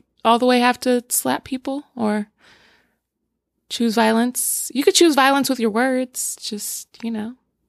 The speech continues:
you don't have to say much at all. Or you could choose violence by not saying anything, you know, that,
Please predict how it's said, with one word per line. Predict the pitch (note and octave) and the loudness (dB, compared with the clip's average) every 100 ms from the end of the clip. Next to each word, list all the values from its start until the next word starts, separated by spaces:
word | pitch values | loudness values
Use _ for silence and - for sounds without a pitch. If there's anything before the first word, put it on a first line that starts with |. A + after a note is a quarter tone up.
| _ _ _ _ _ _ | _ _ _ _ _ _
you | G#3+ G#3+ | 0 4
don't | G#3 | 4
have | G#3 | 2
to | G3+ | 0
say | - G#3 | 0 2
much | G#3 G#3 - | 2 0 0
at | |
all. | G3 A#3+ G3 - - - | 0 -2 -4 -12 -8 2
Or | C4 | 4
you | D4+ | 4
could | C#4+ | 4
choose | - C4+ A3+ | 2 2 4
violence | B3 B3+ B3+ A#3+ | 4 4 2 2
by | A#3 A3+ | 2 4
not | G#3 G#3 - | 4 0 0
saying | - F3 D#3 D#3 D3+ - | 0 0 0 -6 -12 -14
anything, | - D#3+ D3 - - - F3 _ _ _ | -8 -8 -8 -10 -12 -14 -18 _ _ _
you | G3+ | -6
know, | F3+ F#3 B3+ - _ | -4 -4 -8 -12 _
that, | - F#3 | -10 -8